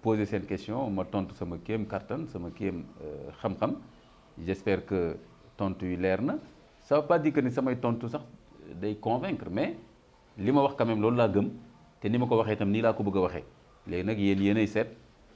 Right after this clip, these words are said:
euh, après nu ngeen di exploiter, euh, jataay bi. Ah, li ñu gënal de man ak équipe bu Càmbar T V mooy jeudi bu nekk, incha Allahu taala, ñu mën a dajeek yéen, euh, su ngeen disponible, euh, jàngat, euh,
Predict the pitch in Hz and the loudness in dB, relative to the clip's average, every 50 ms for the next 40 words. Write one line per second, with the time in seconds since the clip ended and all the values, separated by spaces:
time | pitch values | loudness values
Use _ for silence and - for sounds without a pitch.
0 | - - 87 85 82 85 82 80 82 78 - - 92 92 - 90 92 92 92 92 | -12 -8 -6 -6 -4 -4 -4 -4 -6 -6 -4 -4 -4 -2 -2 -2 -2 -2 -2 0
1 | 92 95 95 92 92 90 87 85 - - - - - - - - - 113 104 - | 0 0 0 0 0 -2 -2 -4 -8 -10 -16 -20 -20 -20 -18 -10 -8 -8 -8 -8
2 | - - 101 90 85 85 95 87 82 78 76 76 - - - _ _ _ - - | -8 -4 -4 -4 -4 -4 -6 -6 -6 -6 -6 -10 -14 -20 -20 _ _ _ -20 -14
3 | 90 85 82 80 80 78 65 60 55 - 87 87 101 - 87 85 82 76 107 151 | -12 -10 -8 -8 -8 -8 -10 -10 -10 -10 -6 -6 -4 -2 -2 -4 -4 -4 -4 -4
4 | 294 - - - - - _ - - - - 101 110 117 - - - 101 101 107 | -6 -6 -10 -20 -20 -20 _ -20 -18 -8 -2 -2 -2 -2 -4 -8 -8 -6 -4 -2
5 | 127 143 127 123 131 123 110 101 95 95 101 113 117 117 113 107 - 95 98 - | 0 2 4 4 4 4 4 2 2 0 0 0 -2 0 -2 -4 -2 -4 -4 -4
6 | 110 92 92 87 85 78 78 - - - - - - - 104 98 87 87 - - | -4 -4 -4 -6 -6 -8 -10 -12 -14 -20 -20 -18 -10 -6 -4 -4 -4 -4 -6 -6
7 | 85 82 78 113 - - - - - - - _ _ - 87 85 90 101 135 - | -10 -8 -6 -6 -8 -8 -10 -14 -20 -20 -20 _ _ -10 -6 -4 -4 -2 -2 -4
8 | - - - - _ _ _ - - 90 90 104 101 101 95 95 104 107 107 - | -6 -8 -14 -20 _ _ _ -18 -10 -2 0 0 0 2 0 0 -2 -4 -4 -4
9 | 98 - 101 95 87 85 82 87 87 87 85 90 92 92 95 95 87 87 90 82 | -6 -4 -4 -4 -4 -4 -4 -4 -4 -4 -4 -2 -2 -2 -2 -2 -2 -2 -2 -2
10 | 85 76 78 87 - - - - - - _ _ _ _ _ _ - - 82 82 | -4 -4 -2 -4 -4 -4 -6 -12 -20 -20 _ _ _ _ _ _ -16 -12 -10 -10
11 | 80 80 80 - - 101 - - 101 95 92 90 90 90 - 90 82 85 80 76 | -8 -8 -10 -10 -12 -12 -8 -4 -4 -2 -2 -2 -4 -4 -4 -4 -2 -2 -4 -2
12 | 78 - - - - - - _ _ _ - - - 82 82 80 101 98 92 85 | -4 -4 -4 -6 -10 -20 -20 _ _ _ -12 -8 -6 -6 -2 2 2 2 4 2
13 | 92 90 - - - - - - _ _ - - - 85 78 78 78 78 76 76 | 2 0 0 -6 -20 -20 -20 -20 _ _ -20 -16 -12 -12 -10 -10 -10 -10 -10 -10
14 | 78 | -12